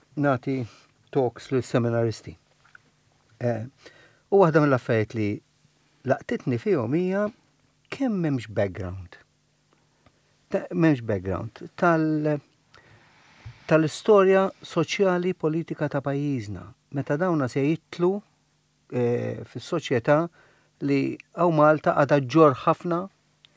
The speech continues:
eh, memorji u ħafna drabi wkoll, eh,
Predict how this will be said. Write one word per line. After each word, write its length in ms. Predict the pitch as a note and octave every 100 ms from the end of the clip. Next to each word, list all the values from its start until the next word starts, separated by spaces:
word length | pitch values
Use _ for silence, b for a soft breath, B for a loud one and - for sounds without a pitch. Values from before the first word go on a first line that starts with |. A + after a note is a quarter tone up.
| -
eh, 160 | C3 C#3
memorji 760 | D#3 D3+ D3 D3 D3 E3 F3 - _ _ _ B2+
u 400 | B2 B2 A#2 A#2
ħafna 240 | A#2 G#2+
drabi 340 | A2+ A#2 G#2+ G#2
wkoll, 380 | - G#2+ G2+ G2+ -
eh, 380 | G2 G#2+ G2